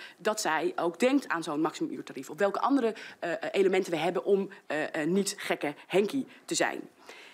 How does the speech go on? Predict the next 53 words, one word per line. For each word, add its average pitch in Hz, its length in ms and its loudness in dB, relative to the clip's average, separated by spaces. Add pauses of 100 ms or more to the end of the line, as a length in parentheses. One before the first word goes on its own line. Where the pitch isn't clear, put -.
(140)
En 247 440 2
tot - 160 -2
slot 311 180 2
in - 80 2
dit 226 140 4
blokje, 226 260 0
voorzitter, 180 600 -2 (320)
eh, 190 180 2 (240)
die 202 160 0
berekeningssystematiek 208 1000 2
van 233 120 0
die 214 100 -2
uurprijs, 208 360 -2
klopt - 220 0
die 160 80 -4
nog 143 160 -4
wel? 110 260 -8 (400)
Want 202 140 0
eigenlijk 247 600 0 (220)
hadden 254 300 0
we 226 60 2
een, - 120 0
al, 170 220 0
al 170 160 -2
een 170 60 0
probleem 170 380 0
en 190 180 -2
wordt 214 220 0
dat 226 100 -2
probleem 190 320 2
groter 240 600 0 (240)
in 247 140 0
dat 196 180 0
nieuwe 156 180 0
stelsel. - 500 -6 (480)
Ehm, 175 580 2 (480)
nou, - 220 -4
ben 226 180 0
ik 240 60 0
heel 262 120 2
benieuwd 220 220 -2
naar, - 300 -2
hoor 190 140 -4
ik 190 80 -6
zo 147 120 -2
graag 139 240 -6
de - 80 -10
antwoorden 147 380 -4
en - 60 -6
ook 120 100 -10
van - 100 -10
de - 60 -14
collega's. - 540 -14